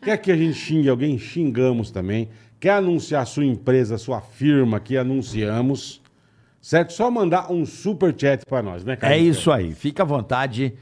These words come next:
Speaker 2: Ouse, crie.
Speaker 1: Temos
Speaker 2: A gente, você tem a oportunidade de invadir
Speaker 1: Tem,
Speaker 2: esse
Speaker 1: o nosso
Speaker 2: episódio.
Speaker 1: programa, nosso
Speaker 2: Olha que
Speaker 1: programa.
Speaker 2: bacana. É um presente pra vida inteira. Você
Speaker 1: Ah,
Speaker 2: tá lá
Speaker 1: já,
Speaker 2: registrado.
Speaker 1: já agradecer os parceiros de hoje,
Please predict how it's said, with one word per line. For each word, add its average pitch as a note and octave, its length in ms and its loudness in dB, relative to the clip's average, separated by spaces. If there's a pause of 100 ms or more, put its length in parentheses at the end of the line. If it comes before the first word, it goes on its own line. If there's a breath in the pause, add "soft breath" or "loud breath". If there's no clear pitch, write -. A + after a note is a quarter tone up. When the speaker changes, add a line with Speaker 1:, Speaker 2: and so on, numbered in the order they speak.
(340 soft breath)
Speaker 2:
Ouse, D3 520 4
crie. E3+ 580 -2 (120)
Speaker 1:
Temos D3 220 -4
Speaker 2:
A - 20 0
gente, E3+ 380 -2
você C#3+ 240 0
tem A3+ 160 2
a A#3 80 4
oportunidade F3 1300 2 (180)
de A#2+ 220 -2
invadir D3+ 760 0 (680)
Speaker 1:
Tem, D#3 200 4
Speaker 2:
esse D#3 160 2
Speaker 1:
o - 20 2
nosso C#3 140 2
Speaker 2:
episódio. A#2 300 4
Speaker 1:
programa, A2+ 260 -2
nosso A#2 60 -4
Speaker 2:
Olha A#3 140 4
que F3 120 0
Speaker 1:
programa. D#3 140 2
Speaker 2:
bacana. C#3+ 280 2
É D3+ 40 2
um A3 220 0
presente E3+ 440 0
pra F#3+ 100 4
vida E3 160 0
inteira. B2 380 0
Você G2+ 180 -4
Speaker 1:
Ah, C3 80 0
Speaker 2:
tá C#3+ 80 4
lá C3+ 140 4
Speaker 1:
já, C3 80 4
Speaker 2:
registrado. C3+ 400 0
Speaker 1:
já A2+ 120 4
agradecer D3 540 0
os C3 140 -4
parceiros C3 680 -2
de G#2+ 140 -4
hoje, A#2+ 220 -2